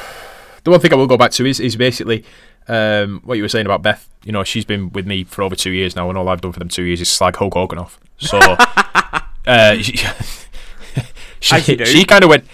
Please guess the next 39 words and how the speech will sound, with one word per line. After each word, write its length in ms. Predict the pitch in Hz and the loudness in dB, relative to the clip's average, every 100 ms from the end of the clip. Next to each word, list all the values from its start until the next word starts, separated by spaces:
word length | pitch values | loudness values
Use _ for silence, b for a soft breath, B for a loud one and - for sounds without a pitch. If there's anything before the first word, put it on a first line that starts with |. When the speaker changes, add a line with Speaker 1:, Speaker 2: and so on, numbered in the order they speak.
| B | B
Speaker 1:
went 160 | 123 131 | 0 0
into 160 | 135 120 | 0 0
this, 420 | 113 - - - - - | -2 -4 -10 -20 -18 -6
you 80 | 117 | -2
know, 320 | 107 104 - - - | 0 0 -4 -12 -12
thinking, 380 | - 113 113 104 | -6 -4 -4 0
"Well, 160 | 117 | 2
Hulk 140 | 156 170 | 4 6
Hogan's 260 | 131 98 | 4 2
a 40 | 87 | -4
bit 100 | 85 | -6
of 60 | |
a 40 | 87 | -4
dick 260 | 92 - | -4 -2
anyway, 380 | 104 98 90 90 | -2 0 -2 -2
because, 460 | 98 95 98 90 98 | -6 -6 -4 -4 -4
you 60 | |
know, 240 | 92 87 90 | -2 -2 -4
never 220 | 92 87 | -10 -10
puts 180 | - 82 | -8 -6
anybody 280 | 87 90 | -4 -2
over 380 | 90 92 87 87 | 0 0 -2 -4
and, 180 | 87 87 | -4 -8
and 260 | 90 87 95 | -8 -8 -6
essentially 420 | - 95 - 92 | -6 -6 -6 -8
stops 360 | - 98 - | -6 -6 -8
Sting 280 | - 95 95 | -6 -6 -6
from 160 | 90 90 | -8 -6
being 180 | 90 87 | -6 -6
the 60 | |
biggest 240 | 87 90 - | -6 -8 -8
fucking 200 | - - | -12 -8
star 180 | 98 92 | -4 -4
on 60 | |
the 60 | 82 | 0
planet." 300 | 123 101 - b b b b b | 0 0 -4 b b b b b
Um, 500 | 98 92 90 87 - _ _ _ - - _ _ 104 | 2 2 2 -2 -8 _ _ _ -20 -20 _ _ -6
and 160 | 101 | 2
then 320 | 107 98 92 | 2 2 -2